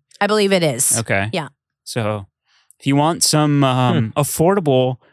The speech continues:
Speaker 2: but also really good sushi, definitely check, check that out.
Speaker 1: And it's in historical downtown Kent.
Speaker 2: It is. Sweet.
Speaker 1: And now we're coming up on a holiday weekend. So we've got President's Day. Uh, so for President's Day,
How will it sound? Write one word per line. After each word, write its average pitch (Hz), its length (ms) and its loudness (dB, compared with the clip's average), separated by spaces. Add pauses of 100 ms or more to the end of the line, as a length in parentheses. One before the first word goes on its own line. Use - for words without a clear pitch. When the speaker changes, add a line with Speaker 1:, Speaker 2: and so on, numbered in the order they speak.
(280)
Speaker 2:
but 131 120 2
also 131 460 2
really 127 460 0
good 156 160 0
sushi, 110 480 -4 (520)
definitely 120 320 -6
check, 117 240 -14 (300)
check 123 140 -10
that 120 140 -6
out. 131 80 -2
Speaker 1:
And 190 80 0
it's 180 140 -4
in 196 200 0
historical 170 560 -4
downtown 151 400 -8
Kent. - 360 -14
Speaker 2:
It 113 100 -6
is. 131 420 -6 (520)
Sweet. 208 720 -6
Speaker 1:
And 196 180 0
now 180 200 0
we're 175 120 -4
coming 196 280 -2
up 175 180 -4
on 165 240 0
a 156 360 -2
holiday 208 420 0
weekend. 180 540 -2
So 160 220 0
we've 165 160 -2
got 170 160 -4
President's 175 580 -2
Day. 165 500 -4 (400)
Uh, 143 520 -2
so 170 220 -2
for 170 120 -8
President's 160 540 -4
Day, 156 300 -4